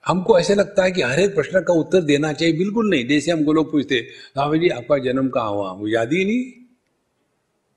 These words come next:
किसी को याद है क्या कहाँ जन्म हुआ है? अनुभव तक नहीं तो याद कहाँ की होगी? देखो, और हमको जो आदत है बोलने की ना, बड़ी विचित्र आदत है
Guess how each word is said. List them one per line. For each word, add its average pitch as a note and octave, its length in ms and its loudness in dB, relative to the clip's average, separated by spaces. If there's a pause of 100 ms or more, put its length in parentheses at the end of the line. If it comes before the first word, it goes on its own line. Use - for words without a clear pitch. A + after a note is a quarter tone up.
(420)
किसी C#3+ 140 -2
को G3 140 4
याद E3 300 2
है G#3 140 0
क्या A#3 120 -4
कहाँ E3+ 220 -4
जन्म E3+ 260 0
हुआ D#3 240 -2
है? - 320 -12 (1160)
अनुभव D#3+ 440 4
तक A#3+ 140 2
नहीं G3+ 320 4
तो F#3+ 60 6
याद E3 340 4
कहाँ D#3+ 200 0
की E3 140 -2
होगी? C#3+ 680 0 (1300)
देखो, D#3 500 -4 (1400)
और D3 80 0
हमको C#3+ 280 0
जो D3 120 4
आदत C3 340 -2
है D#3+ 60 2
बोलने B2+ 360 0
की E3 140 -2
ना, D#3 120 -4
बड़ी C#3+ 180 -4
विचित्र C3+ 340 -2
आदत G#2+ 360 -6
है - 260 -10